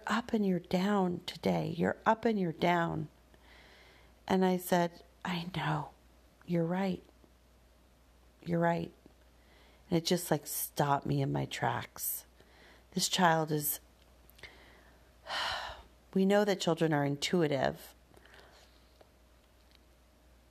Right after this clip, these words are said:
He's so wise. He's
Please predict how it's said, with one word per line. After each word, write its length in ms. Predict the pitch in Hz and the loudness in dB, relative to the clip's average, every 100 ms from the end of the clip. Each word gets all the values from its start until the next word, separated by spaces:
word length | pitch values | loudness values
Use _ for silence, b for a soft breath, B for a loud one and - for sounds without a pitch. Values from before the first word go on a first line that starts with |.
| _ - | _ -12
He's 420 | - 220 214 196 | -6 0 2 2
so 360 | - - 233 233 | -4 0 2 2
wise. 680 | 180 165 165 175 190 185 | 2 2 4 4 2 -2
He's 580 | - 180 170 165 - - | -2 0 2 0 -4 -10